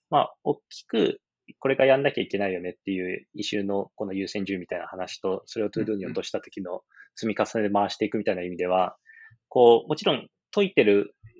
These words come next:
Speaker 1: イシューの大きさとかタイムフレームとかは違うんですけど、それだからものすごいなんか難しいかっていうと、まあ、あの、いろんなチャレンジがあるところの難しさはありますけれども、
Speaker 2: うん、うん。
Speaker 1: あの、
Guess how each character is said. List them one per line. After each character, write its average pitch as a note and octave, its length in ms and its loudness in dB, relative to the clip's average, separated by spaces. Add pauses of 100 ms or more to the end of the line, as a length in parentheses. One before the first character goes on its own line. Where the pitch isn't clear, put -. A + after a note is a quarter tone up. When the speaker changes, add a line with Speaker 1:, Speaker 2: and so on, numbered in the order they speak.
(500)
Speaker 1:
イ - 80 -12
シ - 140 -2
ュ - 20 2
ー - 20 0
の G#2+ 140 0
大 B2+ 320 0
き - 120 -14
さ C3 140 4
と A#2+ 120 0
か G2 360 4 (120)
タ A#2 120 0
イ A2 40 0
ム A2 60 -2
フ - 80 -8
レ C3+ 100 4
ー - 20 -2
ム F#2+ 80 -6
と - 100 -10
か F#2+ 80 -2
は F2+ 180 -4
違 G#2 60 -4
う G2 80 -2
ん F#2+ 40 -6
で F2 80 -10
す - 60 -16
け - 80 -6
ど、 G2+ 120 -4 (480)
そ - 240 -6
れ A3 200 0 (280)
だ G#3+ 100 8
か G#3+ 120 6
ら A#2 120 8
も G#2+ 160 -2
の B2+ 60 -4
す - 140 -8
ご D3 80 0
い C3 40 0
な A#2 100 -2
ん G#2 40 -12
か A2 80 -4
難 G2 100 -6 (200)
し - 120 -2
い - 40 -4
か A2 80 2
っ - 80 -4
て A2 80 -2
い G2+ 60 0
う G2+ 40 -4
と、 A2+ 320 2 (440)
ま C#3 100 8
あ、 A2+ 40 10
あ G#2+ 60 6
の、 G#2+ 240 0
い B2+ 120 -4
ろ D#3+ 80 -2
ん D#3+ 40 -4
な E3 100 0
チ - 80 2
ャ D#3 40 2
レ D#3 80 2
ン C3 40 0
ジ G#2+ 100 -2
が G2+ 100 4
あ G2 40 4
る G2 320 -4
と - 80 -12
こ A2 80 0
ろ G2+ 120 0
の F#2+ 120 -6
難 G2+ 200 -4
し - 60 -12
さ G#2 100 -2
は F#2 60 2
あ - 20 2
り F#2+ 80 -4
ま F#2 120 -8
す - 80 -18
け - 80 -8
れ F2 80 -8
ど F2 100 -8
も、 F2+ 360 -6
Speaker 2:
う D#3 80 -6
ん、 B2+ 100 -8
う A#2 40 -8
ん。 A#2 60 -4
Speaker 1:
あ C3+ 160 0
の、 B2 760 -2